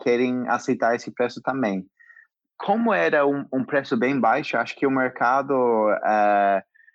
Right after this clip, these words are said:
no começo achou que quase ninguém ia aceitar, mas afinal,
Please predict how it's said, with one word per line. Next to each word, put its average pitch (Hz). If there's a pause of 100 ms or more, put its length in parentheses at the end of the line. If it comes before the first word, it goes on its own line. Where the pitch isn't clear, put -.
(120)
no 131
começo 135
achou 135
que 135
quase 135
ninguém 139
ia 131
aceitar, 107
mas 120
afinal, 135